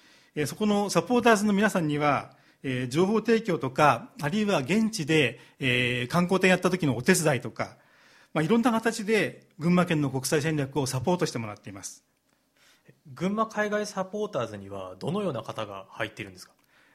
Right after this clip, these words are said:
Speaker 1: えー、まあ、現地でね、もう、あの、生活の拠点を設けて暮らしてる人もいますし、あるいは企業の海外駐在員として、えー、三年とか五年とか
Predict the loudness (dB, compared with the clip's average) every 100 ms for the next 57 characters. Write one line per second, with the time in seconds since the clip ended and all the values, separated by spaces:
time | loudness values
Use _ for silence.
0 | _ -4 -2 -2 -4 -6 -6 2 6 8
1 | 6 2 4 4 2 2 4 4 4 0
2 | 4 6 6 2 2 2 2 2 2 0
3 | 0 -2 -2 2 2 4 2 2 4 4
4 | 4 2 0 0 0 -2 -12 -20 -20 -4
5 | 0 2 2 2 0 -2 -4 2 4 4
6 | 2 2 4 4 4 2 4 4 4 0
7 | -4 -8 -2 0 0 -4 -16 -10 -6 -2
8 | 0 2 2 0 0 0 0 0 -2 -2
9 | -2